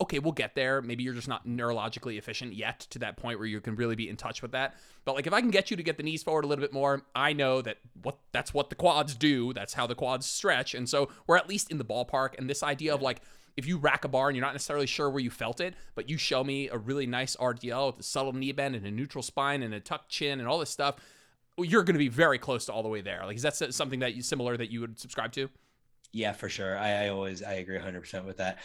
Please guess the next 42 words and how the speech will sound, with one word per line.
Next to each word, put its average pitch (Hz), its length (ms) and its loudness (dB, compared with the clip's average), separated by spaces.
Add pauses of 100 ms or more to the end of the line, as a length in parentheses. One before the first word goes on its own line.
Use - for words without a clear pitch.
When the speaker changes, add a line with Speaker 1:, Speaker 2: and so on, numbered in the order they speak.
(120)
Speaker 2:
I 120 80 4
mean, 131 140 4
the 131 80 4
caveat 117 540 6
would 107 160 2
be, 101 180 2
like, 98 400 0 (360)
you 107 80 -2
know, 101 100 2
they 113 120 4
could 104 200 0
look, 107 260 -2
they 127 100 -2
could 120 120 -4
get 113 120 0
tons 113 280 0
of 101 60 0
knee 104 120 -2
flexion 107 380 -2
in 98 80 -4
the 95 80 -4
squat, 98 420 0
and 101 120 -4
then 95 160 -4
the 95 120 0
butt 95 260 2
is 101 120 2
still 101 200 0
shooting 101 340 0
up 95 200 0
and 101 80 -2
Speaker 1:
Correct. 117 140 6
Speaker 2:
they're 104 240 0
hinging 95 80 -4
over 98 240 0
as 101 160 0
they 104 100 0
come 101 180 -4
up. 101 140 2
So - 80 -6
they're 101 120 2
Speaker 1:
Yeah. 92 160 0